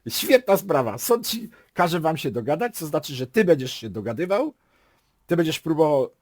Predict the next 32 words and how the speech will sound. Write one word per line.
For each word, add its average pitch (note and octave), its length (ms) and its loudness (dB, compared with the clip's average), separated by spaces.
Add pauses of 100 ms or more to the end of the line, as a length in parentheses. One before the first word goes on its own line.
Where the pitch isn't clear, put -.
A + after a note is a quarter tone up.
o D3 120 2
kontakty, D#3+ 600 -2 (540)
a - 180 -2
ona G#3+ 280 6
cię F3 160 0
wniesie E3+ 540 0
o G3+ 80 2
nękanie. C3+ 600 0 (100)
I A2+ 60 -12
wiecie D3+ 220 -8
co? F3+ 260 2 (320)
Ja E3 120 -4
tu - 100 -8
mam G#3+ 140 0
takie - 240 -6
pisemko, A2+ 680 -4 (580)
nie? C3 340 -6 (340)
I A#2+ 60 -10
się E3+ 120 0
zastanawiam, F#3 420 0
po C#3+ 140 -2
jaką F3 340 -4
cholerę D#3+ 720 0 (180)
jest E3+ 220 0
taki - 200 -10
nagłówek, C#3 560 -4 (380)
nie? D#3 240 -2 (260)
Tu E3 100 0
mam F3 180 4
informację D#3+ 580 -2
o C3 40 0
dzieciach. G2 440 -10